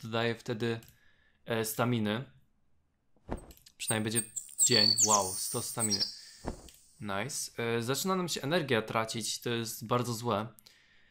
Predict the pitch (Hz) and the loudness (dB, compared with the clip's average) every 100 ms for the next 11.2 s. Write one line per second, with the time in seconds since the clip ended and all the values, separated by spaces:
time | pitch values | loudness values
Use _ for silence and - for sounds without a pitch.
0 | _ _ _ _ _ _ _ _ - 156 | _ _ _ _ _ _ _ _ 0 2
1 | 143 123 120 120 113 113 - 156 202 214 | 4 2 4 4 4 -2 -2 0 4 6
2 | 202 190 - _ - - 165 160 156 156 | 6 2 -4 _ -16 -6 -4 -2 0 0
3 | 151 139 147 147 131 131 127 127 - 120 | 0 -2 -2 0 2 2 2 0 0 2
4 | 123 127 110 98 - - _ _ _ _ | 2 2 2 -4 -6 -20 _ _ _ _
5 | _ _ _ _ _ _ _ _ _ _ | _ _ _ _ _ _ _ _ _ _
6 | - 113 104 123 113 107 117 120 113 104 | -6 -4 -2 -2 -2 -2 -2 -2 -2 -2
7 | 107 110 110 101 95 - _ _ _ _ | -2 0 2 2 -2 -8 _ _ _ _
8 | 113 104 131 - 113 123 - - - - | -4 -2 -2 0 0 0 -2 -10 -10 -14
9 | _ _ _ _ _ _ _ _ _ _ | _ _ _ _ _ _ _ _ _ _
10 | _ _ - 117 135 135 123 113 113 110 | _ _ -10 -2 -2 0 2 2 2 2
11 | 104 104 | 2 0